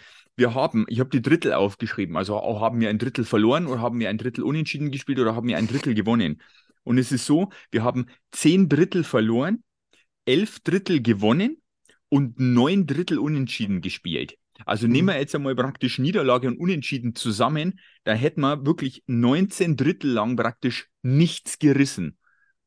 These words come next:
Speaker 1: Und nur in elf Drittel gewonnen. Und das reicht uns momentan, dass wir sogar tabellarisch Vierter sind.
Speaker 2: Ja gut, aber wenn du es andersrum zusammennimmst, wenn du jetzt die elf, die elf gewonnenen und die
Speaker 1: Ja.
Speaker 2: neun plus minus null zusammenrechnest, dann ist es auf,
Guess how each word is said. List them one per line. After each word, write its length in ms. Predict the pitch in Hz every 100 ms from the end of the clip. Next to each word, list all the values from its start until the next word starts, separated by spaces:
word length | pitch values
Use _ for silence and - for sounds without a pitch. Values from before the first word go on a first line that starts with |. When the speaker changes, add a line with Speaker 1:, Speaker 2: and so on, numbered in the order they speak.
| -
Speaker 1:
Und 200 | 139 123
nur 220 | 139 139
in 160 | 127 123
elf 260 | 143 175 -
Drittel 380 | 151 175 151 113
gewonnen. 400 | 110 135 170 113
Und 120 | 101
das 160 | 101
reicht 280 | 101 139 156
uns 160 | 143 117
momentan, 420 | 131 156 117 127
dass 140 | 117
wir 120 | 120 110
sogar 480 | 107 104 104 90
tabellarisch 680 | - 104 101 98 120 120 -
Vierter 280 | 143 143 104
sind. 200 | 87 82
Speaker 2:
Ja 60 | 135
gut, 180 | 165
aber 180 | 160 147
wenn 80 | 151
du 60 | 143
es 100 | 135
andersrum 340 | 151 160 156
zusammennimmst, 460 | 160 156 170 - 147
wenn 80 |
du 160 | 143 151
jetzt 160 | 139 -
die 100 | 139
elf, 240 | 160 156
die 160 | 156 151
elf 200 | 170 -
gewonnenen 560 | 135 151 175 180 175
und 160 | 156 147
die 80 | 139
Speaker 1:
Ja. 160 | 147
Speaker 2:
neun 160 | 180 156
plus 240 | - 156
minus 220 | 160 160 147
null 140 | 220
zusammenrechnest, 500 | - 143 151 165 165
dann 100 | 151
ist 80 | 147
es 80 |
auf, 120 | 151